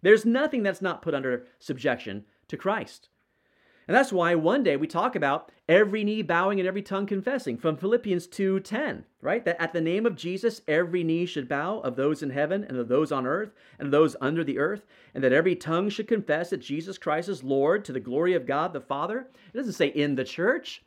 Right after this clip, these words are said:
It says what? Every knee should bow. Every tongue confess. There will be a day where there will be every single person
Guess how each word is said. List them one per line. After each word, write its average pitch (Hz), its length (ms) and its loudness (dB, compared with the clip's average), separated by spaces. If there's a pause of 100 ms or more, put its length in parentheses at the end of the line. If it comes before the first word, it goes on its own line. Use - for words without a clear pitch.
(400)
It 185 80 -6
says 254 180 4
what? 320 280 -4 (280)
Every 220 560 4
knee 139 260 -2
should 104 300 -8
bow. 95 340 -8 (640)
Every 277 540 0
tongue 135 460 -4 (320)
confess. 135 760 -4 (260)
There 147 180 2
will 220 340 6
be 262 180 0
a 302 80 -2
day 143 680 -2 (200)
where 151 180 2
there 160 160 6
will 156 280 2 (420)
be 147 220 0
every 254 460 -2
single 240 440 0
person 202 840 -2